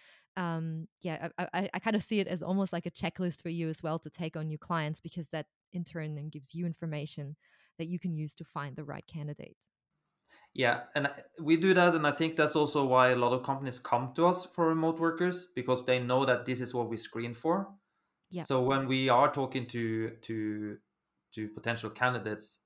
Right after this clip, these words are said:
Speaker 2: um, we want to make sure that also they are aware of the, um, sort of the working model that the,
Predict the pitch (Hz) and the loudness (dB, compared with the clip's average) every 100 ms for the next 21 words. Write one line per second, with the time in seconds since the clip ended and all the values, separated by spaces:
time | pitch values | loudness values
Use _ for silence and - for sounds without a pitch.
0 | - 110 107 104 104 104 104 104 101 _ | -10 -6 -2 -2 -2 -4 -10 -14 -18 _
1 | _ - 135 127 123 131 127 131 120 117 | _ -12 -4 0 2 2 0 -4 -4 -4
2 | - 127 117 110 120 117 113 120 123 117 | 0 2 2 0 -2 -4 0 4 4 4
3 | 107 104 113 110 104 107 - - _ _ | 2 0 0 0 -2 -4 -10 -20 _ _
4 | _ - 113 107 107 110 113 123 113 113 | _ -4 2 4 4 2 -4 -10 -4 -2
5 | 107 104 104 104 104 101 - - 127 110 | 0 -2 -2 -4 -8 -16 -18 -6 -4 -2
6 | 113 113 120 127 113 110 123 117 110 113 | -2 0 -2 -2 -4 -2 -2 -2 -2 -6